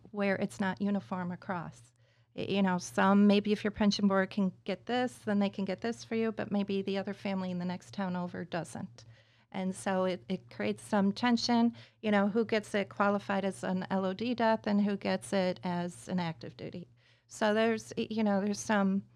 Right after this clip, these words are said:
unfortunate things that happen because of politics and whatnot. And of course, the pension board is only one piece of it. The other piece is the workers' comp issues. Um, and, and that's, um, <laughs> that, that was a little more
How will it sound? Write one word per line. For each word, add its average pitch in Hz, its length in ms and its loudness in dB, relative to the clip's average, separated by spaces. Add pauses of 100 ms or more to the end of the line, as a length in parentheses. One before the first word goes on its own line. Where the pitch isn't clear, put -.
(1000)
unfortunate 220 640 2
things 196 220 0
that 196 80 -2
happen 185 340 -2
because 190 320 -6
of - 80 -12
politics 185 560 -8
and 190 80 -4
whatnot. 180 400 -4
And 208 100 0
of 202 60 0
course, 214 220 -2
the 226 80 -8
pension 240 520 2
board 190 260 0
is 196 160 -4
only 185 200 0
one 196 220 0
piece 185 340 -8
of 180 140 -4
it. 175 180 -2
The 180 160 -4
other 180 160 -2
piece 175 400 -10
is 175 80 -10
the 175 100 -10
workers' 170 380 -6
comp - 340 -8
issues. - 580 -12 (460)
Um, - 400 -6 (300)
and, 185 260 -2
and 190 220 -4 (800)
that's, - 440 -4
um, 185 400 0 (440)
<laughs> - 480 -6
that, 208 180 2
that 233 180 4
was 240 200 2
a 220 40 2
little 247 200 4
more 214 280 6